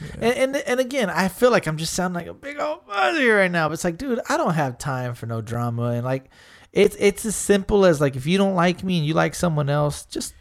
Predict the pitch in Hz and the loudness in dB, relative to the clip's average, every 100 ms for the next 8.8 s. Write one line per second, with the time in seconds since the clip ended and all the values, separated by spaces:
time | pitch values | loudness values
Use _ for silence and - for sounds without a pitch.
0 | _ - 160 285 185 180 277 349 339 175 | _ -6 -4 -4 -8 -12 -10 -6 -4 -2
1 | 180 208 202 202 - - 151 170 170 - | 2 2 2 2 2 4 6 6 4 4
2 | 139 131 143 170 277 - 175 175 160 147 | 4 2 4 6 4 2 4 6 6 6
3 | 170 185 196 226 196 220 277 233 190 - | 4 6 6 8 8 6 4 2 0 -6
4 | - - - - - 202 190 185 - 151 | -6 0 2 4 6 4 2 0 0 -2
5 | - 175 165 156 180 208 _ _ _ _ | 0 0 2 2 2 -2 _ _ _ _
6 | _ _ _ _ _ _ - - 196 220 | _ _ _ _ _ _ -18 0 2 6
7 | 254 - - 190 214 - 226 233 233 247 | 4 2 -2 -2 -2 -2 2 4 2 0
8 | 254 226 214 190 392 311 135 | -4 -2 -2 0 2 2 2